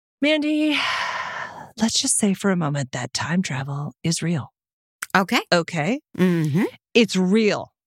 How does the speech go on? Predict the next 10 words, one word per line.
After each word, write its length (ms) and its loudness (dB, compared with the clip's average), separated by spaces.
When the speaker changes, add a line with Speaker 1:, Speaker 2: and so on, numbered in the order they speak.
Speaker 1:
You 560 4
right 300 2
now 520 2
can 600 2
get 180 6
into 320 0
your 140 2
little 200 0
pod 760 2
or 380 2